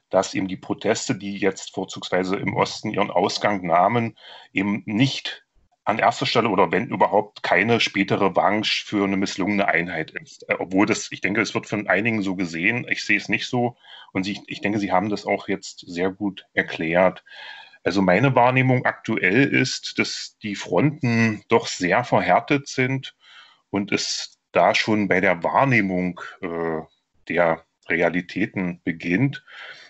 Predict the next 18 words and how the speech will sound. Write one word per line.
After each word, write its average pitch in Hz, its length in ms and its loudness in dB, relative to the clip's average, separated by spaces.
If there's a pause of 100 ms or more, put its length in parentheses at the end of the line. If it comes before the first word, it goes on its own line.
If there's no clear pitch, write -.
(100)
Also 90 180 -2
zum 95 140 -2
Beispiel 98 340 2
bei 90 160 0
der 92 140 4
Frage, 104 640 2 (320)
ob - 300 0
eine 98 420 4 (260)
Debatte 101 760 2 (320)
über 101 380 6
die 107 160 0
anstehenden 104 600 -2
Probleme 95 460 0
jetzt 92 320 -2
wirklich 123 380 -2
stattfindet 120 720 -2
oder 92 260 -2
nicht. 98 500 -6